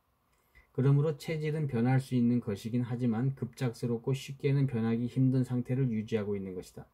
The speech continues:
그리고 체질별 생리적 특성은 양기가 비-, 비교적 강한 체질의 경우는 세포의 활력이 강하고 열령-,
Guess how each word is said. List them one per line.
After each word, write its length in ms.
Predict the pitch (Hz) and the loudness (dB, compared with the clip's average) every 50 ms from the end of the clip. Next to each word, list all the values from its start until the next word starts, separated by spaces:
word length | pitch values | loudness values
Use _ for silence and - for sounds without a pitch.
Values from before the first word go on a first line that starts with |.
| _ _ _ _ _ _ _ _ _ - | _ _ _ _ _ _ _ _ _ 0
그리고 320 | 139 131 147 160 160 139 | 2 2 2 2 0 -4
체질별 640 | - - 175 170 160 160 160 151 147 165 160 156 143 | -4 -6 -6 -4 -2 -2 -4 -2 0 2 2 2 2
생리적 560 | 139 - 156 156 156 151 143 151 143 139 - | 0 -2 -6 -4 -2 -2 0 0 -2 -2 -4
특성은 540 | - - - - 151 135 123 139 160 139 104 | -14 -18 -8 -4 0 2 2 2 2 0 0
양기가 480 | 107 110 123 127 127 131 139 135 131 | 2 2 2 2 2 2 2 2 0
비-, 300 | - 123 123 127 127 127 - - | 0 2 2 2 2 0 -2 -4
비교적 520 | - 113 117 117 127 127 120 120 135 135 | -2 -2 0 2 2 0 2 2 -2 -4
강한 380 | 135 - - - 110 120 120 117 | -4 -6 -6 -4 -2 0 0 -2
체질의 480 | - - 127 117 120 120 113 120 117 113 | -2 -4 -6 -4 -4 -2 -2 -2 -4 -2
경우는 460 | - 110 113 120 139 131 104 95 - _ _ _ _ _ _ _ _ _ | -4 -2 0 2 2 2 0 -2 -6 _ _ _ _ _ _ _ _ _
세포의 500 | - - 151 151 143 - 151 147 151 160 | -10 -2 -2 -2 -2 2 2 2 4 4
활력이 540 | 143 135 - 160 156 151 151 139 139 143 135 | 2 0 -4 -4 0 2 2 2 2 0 -2
강하고 520 | - 113 110 110 110 107 127 147 175 - _ _ _ _ _ _ _ _ - | -2 -4 -2 -2 -2 -2 -2 -2 -4 -4 _ _ _ _ _ _ _ _ 0
열령-, 600 | 123 120 127 135 139 139 139 139 139 135 135 135 | 2 4 6 6 6 6 6 4 4 2 2 0